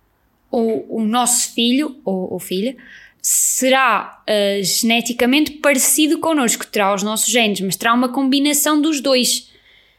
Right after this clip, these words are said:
Como eu tenho uma combinação dos meus pais, como vocês têm dos vossos. E é quando passamos à descendência, a variabilidade é diferente. A genética é diferente, por isso é que nós não somos todos iguais.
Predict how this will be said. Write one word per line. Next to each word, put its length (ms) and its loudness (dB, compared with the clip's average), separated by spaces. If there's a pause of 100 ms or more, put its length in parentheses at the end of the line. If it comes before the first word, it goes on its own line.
(440)
Como 180 0
eu 80 2
tenho 240 2
uma 140 0
combinação 560 -4
dos 80 -6
meus 240 -6
pais, 260 0
como 180 -4
vocês 340 -4
têm 180 -2
dos 140 -2
vossos. 480 -8 (280)
E 120 2
é 60 0
quando 420 2
passamos 580 0
à 100 0
descendência, 840 0 (200)
a 100 2
variabilidade 840 0
é 80 0
diferente. 720 0 (420)
A 60 0
genética 480 0
é 60 2
diferente, 340 -2
por 80 -8
isso 100 -4
é 40 -6
que 80 -8
nós 160 -2
não 80 -4
somos 240 -4
todos 200 -2
iguais. 460 0